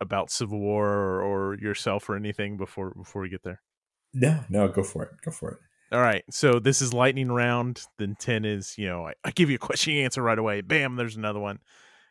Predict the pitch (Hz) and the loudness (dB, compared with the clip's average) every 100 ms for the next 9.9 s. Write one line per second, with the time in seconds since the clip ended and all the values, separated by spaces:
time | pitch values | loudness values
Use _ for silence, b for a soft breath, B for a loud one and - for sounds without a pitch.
0 | - 98 95 92 92 92 90 90 90 - | -2 2 2 2 0 0 0 -4 -6 -8
1 | - 92 110 95 90 - 92 - - - | -8 -4 -2 0 -2 0 0 0 -6 -8
2 | 95 85 - - 92 - 85 - - - | -6 -8 -10 -12 -12 -12 -16 -16 -20 -20
3 | - 87 78 - 82 82 - - 92 85 | -18 -18 -18 -16 -14 -16 -14 -8 -6 -4
4 | 82 90 - _ _ _ _ _ - 104 | -4 -6 -10 _ _ _ _ _ -4 2
5 | 98 92 85 - _ 110 92 87 101 90 | 6 4 2 -4 _ -2 0 -2 -2 -2
6 | 82 92 90 104 95 90 85 80 80 - | -2 -2 -2 0 2 2 0 -2 -8 -8
7 | 85 98 90 85 - 85 90 90 - 117 | -6 -4 -4 -4 -6 -8 -8 -6 0 0
8 | 92 123 98 78 _ 95 101 90 - _ | 0 0 0 0 _ -4 -2 -2 -4 _
9 | _ 120 110 127 113 107 98 87 78 | _ -2 2 4 2 2 0 -2 -4